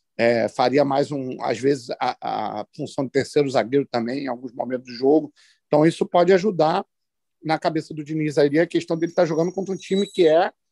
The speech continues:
bem arrumado, esse time do América Mineiro. E o resto, cara, ali, eu acho que vai ser por isso aí que você falou. De repente, o John Arias vai ser substituído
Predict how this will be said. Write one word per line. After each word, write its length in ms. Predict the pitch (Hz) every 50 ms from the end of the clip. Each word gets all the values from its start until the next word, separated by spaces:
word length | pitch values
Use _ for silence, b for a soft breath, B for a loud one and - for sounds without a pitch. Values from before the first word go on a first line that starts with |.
| _ _ _
bem 260 | - 151 151 160 165 170
arrumado, 520 | 175 170 214 240 214 180 139 104 104 107
esse 140 | 98 - -
time 160 | - 127 120
do 60 | 123
América 340 | 131 131 131 127 135 - 156
Mineiro. 340 | 170 190 202 147 107 190 - _ _ _ _ _ _ _ _ _ _ _ _ _ _ -
E 200 | - 170 180 196
o 160 | 226 240 240
resto, 420 | 196 151 151 170 220 226 - - -
cara, 260 | - - 147 139 139
ali, 220 | 127 139 160 190
eu 160 | 214 208 160
acho 160 | 156 170 - -
que 80 | -
vai 140 | 185 208 190
ser 140 | - - 214
por 160 | - - 220
isso 180 | 190 - - 202
aí 100 | 196 190
que 80 | _
você 120 | - 220 214
falou. 280 | - 262 - 190 165
De 120 | 151 139 139
repente, 460 | 135 - - 156 151 - - - 165
o 120 | 175 165 156
John 240 | 139 165 151 156
Arias 240 | 156 151 156 175 190
vai 80 | 185 196
ser 160 | - - 185
substituído 640 | - - - 175 156 180 - 175 180 185 196 202 202